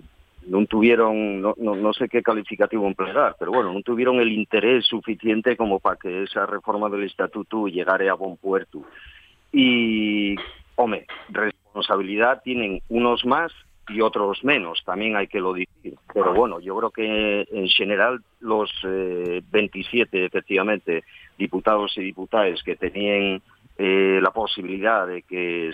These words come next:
se acabare con, con, bueno, con esta normalidad legal que padece el asturiano dende la transición,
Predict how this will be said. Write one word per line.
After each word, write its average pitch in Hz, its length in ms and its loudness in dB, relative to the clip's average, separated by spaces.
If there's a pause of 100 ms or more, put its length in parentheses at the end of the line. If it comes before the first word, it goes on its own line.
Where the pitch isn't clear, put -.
(100)
se 85 240 0
acabare 95 580 0
con, 95 380 -6
con, 87 380 -10
bueno, 104 240 -4
con 92 180 -4
esta 107 240 -2
normalidad 95 880 -2
legal 98 460 0
que 85 100 -14
padece 92 380 -4
el 90 80 -2
asturiano 90 500 -4
dende 82 500 -4
la 85 120 0
transición, 95 720 -2